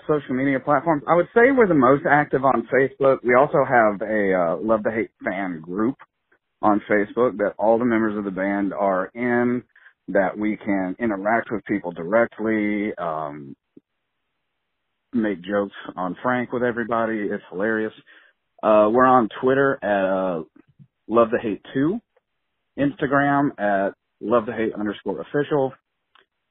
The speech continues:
Uh, we have our YouTube channel, obviously, where you can find all of our videos, uh, Solid Ground, and all of our past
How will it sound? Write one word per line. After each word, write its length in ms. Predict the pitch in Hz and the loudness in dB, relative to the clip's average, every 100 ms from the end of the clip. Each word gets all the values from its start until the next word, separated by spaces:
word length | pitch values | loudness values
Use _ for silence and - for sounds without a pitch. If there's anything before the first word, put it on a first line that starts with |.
| _ _ _ | _ _ _
Uh, 280 | - 101 98 | 2 4 6
we 100 | 95 104 | 4 0
have 100 | 92 | 0
our 80 | |
YouTube 320 | 98 123 127 110 | 0 0 -2 -4
channel, 260 | 107 110 110 | -2 0 2
obviously, 480 | 95 95 92 98 107 | 2 0 -4 -4 -4
where 120 | 98 | -4
you 80 | 92 | -4
can 100 | 95 | -6
find 280 | 110 92 92 | -6 -4 -4
all 220 | 90 92 | -4 -6
of 80 | 82 | -6
our 100 | 78 | -6
videos, 500 | 113 131 127 131 123 - - - | -2 0 2 0 -2 -8 -20 -8
uh, 180 | 95 85 - | -4 -4 -4
Solid 280 | 92 90 82 | -4 -4 -6
Ground, 400 | 90 92 98 95 | -8 -6 -6 -6
and 360 | 98 85 82 80 - _ - | -6 -8 -10 -14 -20 _ -8
all 160 | 95 | -4
of 80 | 98 | -4
our 140 | 87 80 | -4 -8
past 400 | - 135 131 | -8 -4 -4